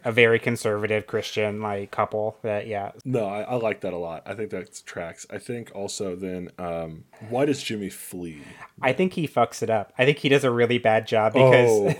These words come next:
Speaker 2: okay, yeah,
Speaker 1: <laughs> because
Speaker 2: perfect, perfect.
Speaker 1: I, I think, I think they misjudged 'cause he didn't really bring those people together. Like, like
Speaker 2: Oh, no.
Speaker 1: it was more
Speaker 2: They
Speaker 1: like
Speaker 2: just
Speaker 1: his story
Speaker 2: learned
Speaker 1: brought them
Speaker 2: of their
Speaker 1: together.
Speaker 2: hilarious misunderstanding.
Speaker 1: Yeah, yeah.
Speaker 2: And they all cared about Jimmy.
Speaker 1: Yeah.
Speaker 2: Like, that was it.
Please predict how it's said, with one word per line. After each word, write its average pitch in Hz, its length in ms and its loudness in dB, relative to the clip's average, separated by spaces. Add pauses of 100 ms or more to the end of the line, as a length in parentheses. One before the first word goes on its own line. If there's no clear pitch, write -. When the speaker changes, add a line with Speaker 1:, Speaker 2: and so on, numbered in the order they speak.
Speaker 2:
okay, 107 240 0
yeah, 98 100 2
Speaker 1:
<laughs> 151 60 6
because 135 220 2
Speaker 2:
perfect, 135 240 2
perfect. 135 440 2
Speaker 1:
I, 135 40 6
I - 20 8
think, 143 300 -2 (240)
I 123 80 2
think 127 160 4
they 127 320 2
misjudged 131 720 2
'cause 151 100 -6
he 196 80 2
didn't 214 140 2
really 143 160 2
bring 123 200 0
those 120 140 -4
people 110 240 -4
together. 101 640 -4
Like, 113 400 -2 (100)
like 113 500 -8
Speaker 2:
Oh, 180 140 -2
no. 160 180 -6 (440)
Speaker 1:
it 139 60 0
was 120 120 -2
more 131 220 4
Speaker 2:
They 123 40 6
Speaker 1:
like 110 220 4
Speaker 2:
just 131 220 -12
Speaker 1:
his 135 240 2
story 110 420 2
Speaker 2:
learned 117 100 0
Speaker 1:
brought 107 220 2
them 107 100 -2
Speaker 2:
of 107 60 -6
their 104 80 -4
Speaker 1:
together. 110 260 -2
Speaker 2:
hilarious 101 640 -6
misunderstanding. 92 880 -10
Speaker 1:
Yeah, 110 240 2 (360)
yeah. 127 240 -4
Speaker 2:
And 110 120 -6
they 113 80 0
all 107 120 -2
cared 113 300 -6
about 95 180 -8
Jimmy. 95 380 -10
Speaker 1:
Yeah. 120 180 -2
Speaker 2:
Like, 87 160 -14
that 82 140 -12
was 87 140 -20
it. 85 220 -16